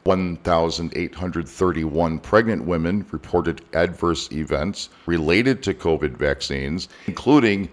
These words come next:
five hundred ninety-six reports of miscarriage or premature birth. Of the two thousand eight hundred seventy-six cases of Bell's palsy reported,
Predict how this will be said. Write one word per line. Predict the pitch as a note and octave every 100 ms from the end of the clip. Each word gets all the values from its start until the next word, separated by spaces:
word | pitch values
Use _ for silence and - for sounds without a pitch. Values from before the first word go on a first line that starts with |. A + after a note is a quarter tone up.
| _
five | - A#2 B2
hundred | G#2+ G2 F#2 F#2 D#2+
ninety-six | D#2 G2+ A2+ - G2 -
reports | G#2+ G#2 E2 E2 D#2+
of | E2 D#2
miscarriage | E2+ - - C#2+ C#2 C#2+ -
or | G2 F#2 D#2 D2+ -
premature | - F#2+ F2+ F2 - D#2+ C#2 C#2 - -
birth. | D2 G1+ - - _ -
Of | G2 E2+
the | F#2+ F2 E2 - -
two | B2+ A#2+
thousand | - G2 F#2 F2+ F2+ E2
eight | - G#2
hundred | E2+ G2 F#2 D#2+
seventy-six | - G2 F#2+ F#2 D#2 - - G2 - -
cases | - F#2+ F2+ E2+ C#2+
of | D#2 C#2
Bell's | F#2+ E2+ D#2
palsy | - - A2 C3 G#2 F#2+ D#2+ -
reported, | D2+ D2+ - C2 B1+ F2